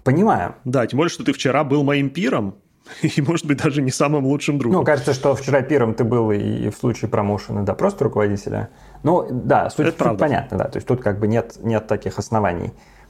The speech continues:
Speaker 1: Ну, наверное, чем-то похоже на ситуацию, когда не самый лучший программист стал начальником программистов, а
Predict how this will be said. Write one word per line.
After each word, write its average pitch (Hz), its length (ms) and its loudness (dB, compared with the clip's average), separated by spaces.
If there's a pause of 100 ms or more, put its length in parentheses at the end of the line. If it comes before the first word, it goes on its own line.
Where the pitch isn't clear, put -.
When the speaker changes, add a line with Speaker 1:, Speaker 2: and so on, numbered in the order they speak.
Speaker 1:
Ну, 190 140 2
наверное, 160 460 2
чем-то 147 240 0
похоже 143 500 2
на 131 200 2
ситуацию, 135 440 0
когда 120 440 2
не 117 140 -2
самый 165 260 2
лучший 123 300 0
программист 110 420 0
стал 107 160 0
начальником 101 460 -2
программистов, 101 720 -2
а 95 420 0